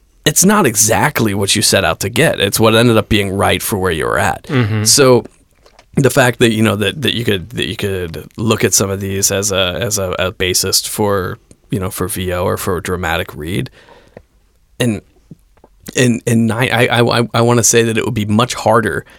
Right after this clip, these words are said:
Speaker 1: to program something like that that works with exactly what you're going after creatively
Speaker 2: Yeah.
Speaker 1: than, than,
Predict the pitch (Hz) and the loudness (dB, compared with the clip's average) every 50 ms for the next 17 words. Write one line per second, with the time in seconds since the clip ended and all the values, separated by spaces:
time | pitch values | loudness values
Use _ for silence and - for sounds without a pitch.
0 | _ _ _ _ _ _ - - - - - - 104 101 123 123 156 165 180 185 | _ _ _ _ _ _ -6 -6 -6 -4 -4 -2 0 0 2 2 2 2 2 0
1 | - - 170 151 165 160 156 160 151 143 - 147 151 160 160 - _ - - - | 0 0 0 0 0 0 2 0 0 0 0 0 0 0 -2 -4 _ -20 -20 -20
2 | - _ _ - 117 - - 113 107 110 117 - - 120 98 92 85 - - - | -20 _ _ -2 0 0 0 0 2 2 0 0 0 -2 -2 -2 -2 -2 0 0
3 | 107 92 - - 120 113 107 101 - 101 101 - 95 85 - - - 95 - - | -2 -2 0 0 2 2 2 0 0 -2 -2 -4 -6 -6 -6 -8 -6 -4 -4 0
4 | - 190 190 202 202 - _ _ _ _ _ _ _ - - - 139 127 135 190 | 2 4 4 4 2 -4 _ _ _ _ _ _ _ -2 0 4 4 6 6 6
5 | 214 185 123 101 82 69 65 - - - _ - 104 107 104 95 85 80 76 - | 4 4 2 0 -2 -6 -10 -12 -14 -14 _ -2 0 2 2 0 -2 -4 -10 -16
6 | _ _ _ _ _ _ - - 107 120 113 107 101 104 98 95 98 101 - _ | _ _ _ _ _ _ -4 2 4 4 4 4 4 2 2 0 -4 -6 -8 _
7 | _ _ _ _ _ _ - - 117 113 107 101 95 98 98 98 - | _ _ _ _ _ _ -2 2 2 2 2 2 0 -2 -2 -4 -6